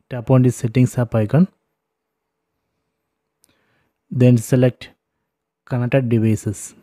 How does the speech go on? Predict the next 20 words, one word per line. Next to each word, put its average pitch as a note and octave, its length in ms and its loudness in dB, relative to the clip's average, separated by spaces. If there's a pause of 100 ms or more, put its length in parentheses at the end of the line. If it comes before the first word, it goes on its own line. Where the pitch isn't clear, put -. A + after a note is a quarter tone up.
(2500)
then B2 160 4
select B2 400 0
connection A#2+ 480 -2
preferences. A#2 800 2 (1900)
So - 160 -6
here B2+ 220 2
we B2 80 0
can B2 160 2
see - 160 -2
cast, - 540 -8 (180)
tap A#2+ 220 -2
on A#2+ 120 6
cast, - 480 0 (2250)
then A#2 240 -2
tap A2+ 280 -2
on A#2 200 6
the A2+ 200 4 (1160)
T C3 160 0
V B2+ 160 2
name. B2 320 0